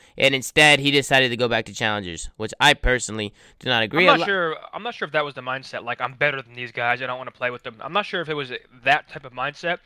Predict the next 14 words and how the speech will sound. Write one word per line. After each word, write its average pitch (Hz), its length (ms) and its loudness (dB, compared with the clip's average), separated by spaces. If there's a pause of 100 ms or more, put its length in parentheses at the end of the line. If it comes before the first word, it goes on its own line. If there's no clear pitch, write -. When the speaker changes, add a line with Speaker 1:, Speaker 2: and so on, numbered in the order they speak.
Speaker 1:
Uh-huh. 117 320 -6
Speaker 2:
I 143 80 -8
think 165 160 -4
it 165 60 -8
was 151 160 -8
more 151 160 -4
like, 135 320 -2 (960)
"I 160 120 2
can't 175 340 -4
turn 160 200 -10
this 156 120 -20
team 147 240 -18
around, 143 380 -8 (840)
so 131 380 -6